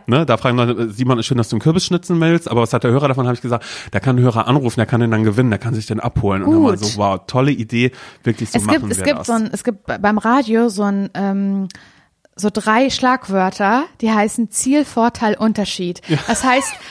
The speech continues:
Speaker 2: alles, wenn man jetzt einen Vorschlag hat und man geht irgendwie zum, zum Programmdirektor, Programmdirektorin und sagt, "Ey, ich würd zum Beispiel halt super gerne, ähm, einen Kürbis live on air schnitzen", dann ist die Frage, was ist Ziel, Vorteil, Unterschied?
Speaker 1: Mhm.
Speaker 2: Und das sind so drei Fragen, die du stellen musst.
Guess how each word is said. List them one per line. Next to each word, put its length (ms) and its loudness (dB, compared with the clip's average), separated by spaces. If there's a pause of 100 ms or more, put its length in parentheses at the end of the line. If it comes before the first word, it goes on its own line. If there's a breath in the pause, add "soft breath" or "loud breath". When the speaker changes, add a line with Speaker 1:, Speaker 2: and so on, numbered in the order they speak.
(100)
Speaker 2:
alles, 340 0 (180 loud breath)
wenn 120 0
man 100 4
jetzt 160 0
einen 80 2
Vorschlag 480 0
hat 280 2 (200 loud breath)
und 180 2
man 140 2
geht 180 2
irgendwie 280 2
zum, 180 0 (300)
zum 160 -2
Programmdirektor, 680 2
Programmdirektorin 760 0
und 100 -4
sagt, 260 0
"Ey, 120 4
ich 160 -2
würd 120 0
zum 100 2
Beispiel 220 0
halt 200 2
super 180 0
gerne, 400 0
ähm, 220 0
einen 180 -4
Kürbis 340 0
live 200 -4
on 100 -2
air 160 0
schnitzen", 480 -4 (300 loud breath)
dann 240 0
ist 340 -8
die 60 -4
Frage, 340 0
was 160 0
ist 180 -6
Ziel, 260 4
Vorteil, 320 0
Unterschied? 540 -6
Speaker 1:
Mhm. 180 -4
Speaker 2:
Und 100 -2
das 100 2
sind 120 -10
so 100 -2
drei 260 2
Fragen, 320 0
die 80 -2
du 140 -2
stellen 340 -2
musst. 380 -6